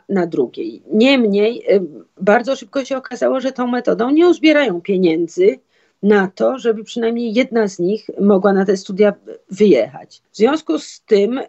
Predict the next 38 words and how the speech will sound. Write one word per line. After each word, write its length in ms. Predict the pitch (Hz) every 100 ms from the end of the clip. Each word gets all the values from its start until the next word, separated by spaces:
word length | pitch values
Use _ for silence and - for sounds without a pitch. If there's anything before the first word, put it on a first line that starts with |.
| - 214
Maria 760 | 220 226 233 254 214 220 208
wpadła 480 | 196 - - 220 247
na 140 | 226
pomysł, 720 | 214 175 165 185 240 - - 202
że 400 | 196 180 202 214 -
ona 320 | 175 190 208
się 140 | 220 208
w 60 |
ogóle 320 | 202 185 220 220
za-, 160 | 202 - -
że 220 | 190 262
zatrudni 440 | 254 202 214 240
się 120 | -
jako 200 | 208 208
guwernantka 680 | 185 185 196 196 190 190 214
na 180 | 190 123
wsi, 340 | - - - _ _
co 420 | - 220 254 277
dawało 560 | 208 233 226 233 247 233
jej, 540 | 185 202 202 220 220 190
no 280 | 196 208
wiadomo, 460 | 196 196 196 202 165
że 120 | 185
pieniądze 760 | 175 214 190 165 160 165 247 294
plus 280 | - 247 254
całkowite 560 | 254 233 240 214 220 247
utrzymanie, 560 | 208 277 254 214 180
czyli 220 | - 165
nie 120 | 196 208
ponosiła 560 | 214 208 196 220 240
tam 200 | 240 214
na 140 | 214 202
miejscu 360 | 208 214 240
żadnych 340 | 214 190 226 196
wydatków. 600 | 226 180 151 _ - -
Innymi 400 | 208 202 220 226
słowy, 360 | - 202 202 240
mogła 360 | 226 254 269